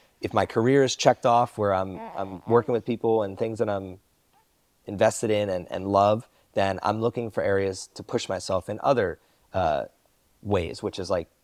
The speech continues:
High Rocks or running my first ultra this year. And then for you, it's like, you just gave birth. So you're looking to get back into running and all these different things. So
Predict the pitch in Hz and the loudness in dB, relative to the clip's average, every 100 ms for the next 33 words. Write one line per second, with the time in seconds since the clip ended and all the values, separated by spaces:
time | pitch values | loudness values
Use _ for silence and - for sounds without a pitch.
0 | - - 139 104 76 - - 85 85 95 | -14 4 6 6 4 0 -4 -4 -2 -2
1 | 98 101 101 117 107 - 127 - 104 82 | -2 -2 -2 -2 -2 0 0 0 -4 -4
2 | - 87 80 87 92 - 95 113 117 98 | -8 -6 -6 -4 -6 -6 -4 -2 -2 -4
3 | - 87 - - _ - 95 95 90 104 | -6 -8 -10 -20 _ -8 -6 -4 -6 -4
4 | 101 104 117 92 98 92 98 107 107 95 | 0 4 4 2 -4 -2 -2 -2 -4 -6
5 | 90 - 107 120 - 95 - 95 90 92 | -6 2 4 4 2 -8 -8 -6 -4 -4
6 | 87 87 62 90 92 85 - 87 87 90 | -6 -8 -4 -4 -4 -6 -10 -10 -8 -8
7 | 80 - 92 | -8 -6 -6